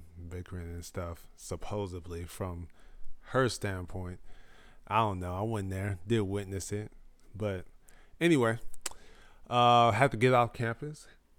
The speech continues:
Wasn't attending school. Lost the academic scholarship because of, you know, the knee injury and falling depression, being out at, being out, not being in school or in class, grades slipping. Went from a three point seven five high school to a, mm,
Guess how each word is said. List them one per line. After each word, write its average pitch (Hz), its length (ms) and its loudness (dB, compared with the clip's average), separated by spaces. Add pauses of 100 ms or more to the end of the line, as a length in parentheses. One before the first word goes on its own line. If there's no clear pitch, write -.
(300)
Wasn't 113 400 4
attending 107 400 0
school. 120 340 0
Lost 107 280 6
the 104 60 -4
academic 95 500 -2
scholarship 110 600 0
because 98 340 -4
of, 95 220 -2
you 98 100 -2
know, 95 160 -2
the 80 120 -10
knee 104 260 0
injury 104 480 0
and 98 100 -4
falling 92 340 -6
depression, 101 640 6 (300)
being 98 220 -6
out 98 120 -4
at, 92 200 -6 (200)
being 107 280 0
out, 107 300 0 (140)
not 107 240 -4
being 107 300 -4
in 98 140 -4
school 113 400 0
or 107 100 0
in 98 140 -2
class, 104 560 -4
grades 104 580 -4
slipping. 113 640 -2 (460)
Went 101 180 -2
from 98 120 -8
a 92 100 -6
three 110 240 -2
point 107 320 -8
seven 107 400 -6
five 113 640 -2 (180)
high 117 260 -4
school 123 400 -6
to 95 240 -6
a, 82 60 -8
mm, 98 380 -4